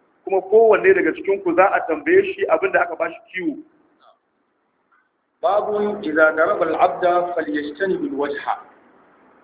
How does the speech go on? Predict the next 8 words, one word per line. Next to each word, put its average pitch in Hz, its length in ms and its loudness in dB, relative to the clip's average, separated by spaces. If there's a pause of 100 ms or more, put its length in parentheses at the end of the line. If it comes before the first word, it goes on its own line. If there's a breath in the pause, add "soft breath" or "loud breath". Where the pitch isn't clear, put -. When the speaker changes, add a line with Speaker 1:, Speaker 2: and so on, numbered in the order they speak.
Speaker 1:
To, 175 60 8
wai 226 180 6
karkashin 196 400 -2
wannan, 208 280 2
bawa 196 280 4
yana 196 200 2
mallakan 175 360 -4
dukiya? 175 380 -6